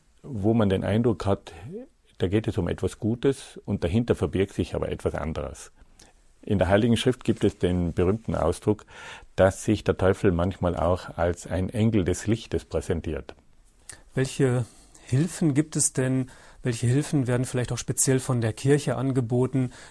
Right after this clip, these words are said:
Speaker 2: die einem helfen, die Unterscheidung der Geister einzuüben, zu lernen und zu praktizieren?
Speaker 1: Ich würde mal ganz einfach sagen,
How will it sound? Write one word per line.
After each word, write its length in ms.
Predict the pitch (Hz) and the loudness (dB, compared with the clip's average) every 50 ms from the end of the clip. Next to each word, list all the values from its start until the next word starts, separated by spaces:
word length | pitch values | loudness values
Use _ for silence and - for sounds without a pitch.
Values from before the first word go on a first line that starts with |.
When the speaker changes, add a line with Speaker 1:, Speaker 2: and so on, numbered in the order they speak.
| - - | -12 -10
Speaker 2:
die 80 | 160 156 | -8 -6
einem 220 | - 131 135 123 | -4 -4 -2 -2
helfen, 600 | 101 110 120 131 139 - - - 131 127 123 113 | 0 0 2 0 0 -2 -2 -2 -2 -2 -2 -2
die 100 | 113 139 | -4 -6
Unterscheidung 640 | 139 135 120 120 107 - - 123 127 120 131 117 - | -8 -6 -6 -6 -6 -4 -2 -2 -2 0 -2 -2 -2
der 140 | - 113 | -4 -4
Geister 640 | 101 - 107 110 117 117 - - - 113 - - - | -2 -2 -2 -2 0 0 0 0 -2 -4 -4 -4 -4
einzuüben, 800 | 120 131 135 131 - - 143 135 123 123 123 113 123 120 117 117 - - - - | -2 0 0 2 0 0 0 0 -2 -2 0 0 0 -2 -2 -4 -8 -20 -10 -4
zu 200 | - - 120 113 | -2 0 0 2
lernen 420 | 110 110 113 110 123 127 123 123 | 2 2 2 0 0 0 -2 -2
und 100 | 127 113 | -2 -2
zu 120 | - - - | -2 -2 0
praktizieren? 880 | - 120 107 - - - - - 131 123 120 117 104 107 98 95 90 85 - - - - - - - - - - - - - - - - - - - - - - _ _ _ _ - - _ _ _ _ | -2 -4 -2 -2 -2 -2 0 0 0 2 0 0 -2 -2 -6 -6 -10 -12 -14 -18 -20 -20 -20 -18 -18 -18 -18 -20 -20 -20 -20 -20 -20 -20 -20 -20 -20 -20 -20 -20 _ _ _ _ -18 -18 _ _ _ _
Speaker 1:
Ich 140 | 117 104 | -2 2
würde 160 | 104 151 151 135 | 2 4 4 6
mal 240 | 113 104 104 101 | 6 6 6 4
ganz 320 | 92 - - 104 104 101 - | 2 2 2 2 2 2 0
einfach 320 | 90 85 90 - 90 78 | -2 -2 -2 -2 -4 -4
sagen, 460 | - 73 71 76 80 80 69 76 80 | -4 -4 -4 -4 -4 -6 -6 -8 -12